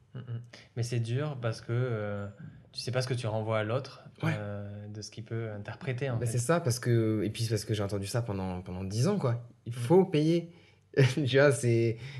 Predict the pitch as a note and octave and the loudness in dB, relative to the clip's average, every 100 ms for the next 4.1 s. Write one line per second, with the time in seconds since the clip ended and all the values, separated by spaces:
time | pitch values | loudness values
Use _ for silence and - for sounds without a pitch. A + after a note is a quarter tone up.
0 | - A2 A2 G#2+ F#2+ F2+ B2+ A#2+ G#2+ B2 | -4 0 2 2 0 0 -2 -2 0 0
1 | B2 G#2 G#2 G#2+ G2+ G#2 - - - - | 0 -2 -2 -2 -2 -4 -8 -20 -20 -20
2 | - A#2 B2 C3+ A2 - B2+ B2 - - | -18 -16 -12 -12 -14 -14 -12 -10 -12 -10
3 | G2 A#2+ A#2+ A2+ C#3+ D3+ A#2+ A2 E3 C#3 | -6 -2 -2 0 0 2 0 0 2 2